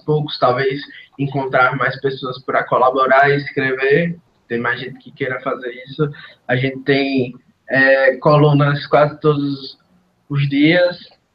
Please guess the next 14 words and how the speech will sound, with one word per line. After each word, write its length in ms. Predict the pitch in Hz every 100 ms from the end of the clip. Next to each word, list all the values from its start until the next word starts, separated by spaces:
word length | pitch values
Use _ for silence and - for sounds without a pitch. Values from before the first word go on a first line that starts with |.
| _ - -
É, 360 | 120 123 123 120
tem 240 | 120 131
as 160 | 131 131
cenas 280 | 143 131 127
extras, 500 | 151 160 165 170 156
que 100 | 143
muita 240 | 139 139
gente 180 | 135 -
não 160 | 139 131
vê, 360 | 143 165 165 156
os, 100 | 156 -
as, 240 | - 135 -
os 140 | 123
comerciais, 840 | - 131 127 - 135 160 160 156